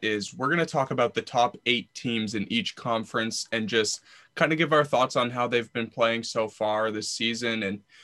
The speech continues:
see if we see any weaknesses or strengths and maybe project forward what they can do later in the season. So, we're gonna start off with the Western Conference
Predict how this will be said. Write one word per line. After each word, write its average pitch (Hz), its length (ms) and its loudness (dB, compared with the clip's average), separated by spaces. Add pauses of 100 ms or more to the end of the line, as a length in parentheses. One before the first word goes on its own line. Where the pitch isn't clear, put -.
(140)
see 127 200 0
if 117 140 0
we 113 120 2
see 110 520 0
any 104 240 -2
weaknesses 131 680 0
or 104 100 -2
strengths - 800 -2
and 104 440 -4
maybe 123 260 2
project 113 460 0
forward 104 400 0
what 110 160 -4
they 107 100 -2
can 104 160 -8
do 101 160 -4
later 90 240 -2
in - 140 -8
the - 40 -10
season. - 440 -12
So, - 440 0 (560)
we're 135 100 2
gonna 160 140 4
start 139 280 4
off 143 300 4
with 135 80 -6
the 117 100 4
Western 135 600 2
Conference 117 840 -2